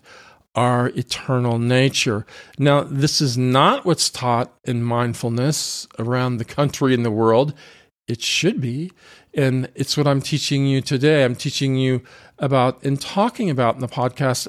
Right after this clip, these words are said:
mindfulness, but more specifically, what does that mean, mindfulness, when we practice that in the context of the Secret to Immortality teachings at immortal now dot com?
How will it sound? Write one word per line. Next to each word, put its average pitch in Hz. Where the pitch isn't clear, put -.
mindfulness, 135
but 139
more 185
specifically, 156
what 147
does 277
that 214
mean, 143
mindfulness, 123
when 123
we 117
practice 143
that 104
in 139
the 127
context 170
of 120
the 131
Secret -
to -
Immortality 135
teachings 120
at 117
immortal 120
now 117
dot 110
com? 127